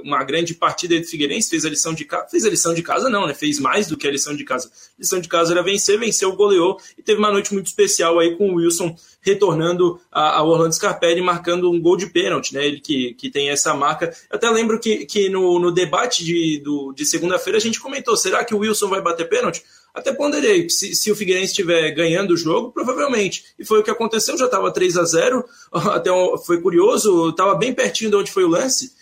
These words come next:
tanto que na, na, na narração do gol lá da Guarujá, eu, na hora eu falo pênalti, porque foi, foi muito pênalti ali em cima do Marlison, ele já sai pegando a bola, é,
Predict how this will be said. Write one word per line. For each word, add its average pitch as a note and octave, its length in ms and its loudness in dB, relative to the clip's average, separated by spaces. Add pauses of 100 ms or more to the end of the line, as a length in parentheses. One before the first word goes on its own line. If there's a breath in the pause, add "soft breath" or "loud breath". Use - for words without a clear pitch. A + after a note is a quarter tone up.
(140 soft breath)
tanto F3+ 220 -2
que G#3+ 80 -2
na, F#3 200 0
na, F#3 160 0 (120)
na F#3+ 160 0
narração F#3 340 2
do F#3 80 0
gol F#3 140 2
lá F#3 80 4
da F3+ 120 4
Guarujá, F3 460 2
eu, C4 220 2 (120)
na F#3+ 200 2
hora A3 160 2
eu B3 40 4
falo G3 280 0
pênalti, F3+ 400 0
porque C#3+ 340 -4 (220 soft breath)
foi, D#3 220 -2
foi E3 180 0
muito G3+ 180 0
pênalti G3 320 0
ali E3+ 140 0
em - 20 0
cima F3 220 0
do E3+ 80 0
Marlison, G3 500 0
ele F3 480 0
já F3 180 2
sai F#3 220 2
pegando F#3+ 380 2
a - 20 4
bola, - 480 0 (100)
é, C#3 540 2